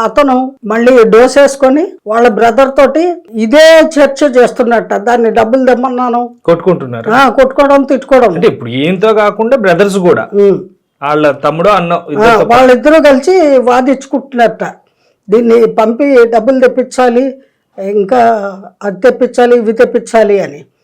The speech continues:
Speaker 1: ఇంక ఇవన్నీ వినేసరికి ఈ అమ్మాయి ఇంకా "అనవసరం
Speaker 2: Already
Speaker 1: నేను
Speaker 2: disturb.
Speaker 1: ఉండడం,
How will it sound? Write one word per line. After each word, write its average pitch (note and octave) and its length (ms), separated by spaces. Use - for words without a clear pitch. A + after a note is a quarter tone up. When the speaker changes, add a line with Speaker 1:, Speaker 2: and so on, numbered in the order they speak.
Speaker 1:
ఇంక B3+ 160
ఇవన్నీ C#4+ 640
వినేసరికి D4+ 560
ఈ C#4 100
అమ్మాయి B3+ 440
ఇంకా A3+ 340
"అనవసరం A3 520
Speaker 2:
Already C#4 240
Speaker 1:
నేను B3+ 140
Speaker 2:
disturb. A#3 140
Speaker 1:
ఉండడం, C4 400